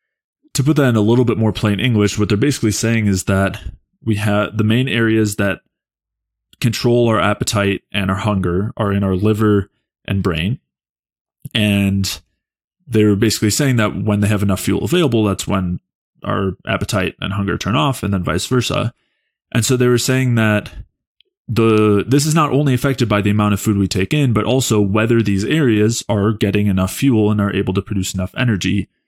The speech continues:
So this kind of part they say at the end is that if the, these areas in the liver and brain are outcompeted, they don't have enough fuel or they don't have enough energy, then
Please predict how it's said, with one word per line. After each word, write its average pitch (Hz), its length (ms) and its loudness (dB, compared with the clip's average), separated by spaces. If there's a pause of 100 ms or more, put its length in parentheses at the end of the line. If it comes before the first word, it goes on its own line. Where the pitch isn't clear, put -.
(300)
So 110 720 2 (260)
this 107 300 0
kind 131 160 0
of 110 60 -2
part 110 160 -2
they 101 80 0
say 98 200 -2
at 90 80 -4
the 131 120 -2
end 147 140 0
is 101 100 0
that 101 220 0
if 113 180 -2
the, 110 280 2
these 113 200 0
areas 143 380 2
in 107 80 0
the 104 80 0
liver 113 240 0
and 98 120 0
brain 107 460 0 (280)
are 110 140 -2
outcompeted, 107 760 0
they 98 80 2
don't 117 280 -2
have 113 200 -2
enough 110 180 0
fuel 104 260 0
or 104 80 2
they 92 120 0
don't 104 160 0
have 98 140 -2
enough 95 260 -4
energy, 101 540 -2 (920)
then 110 640 0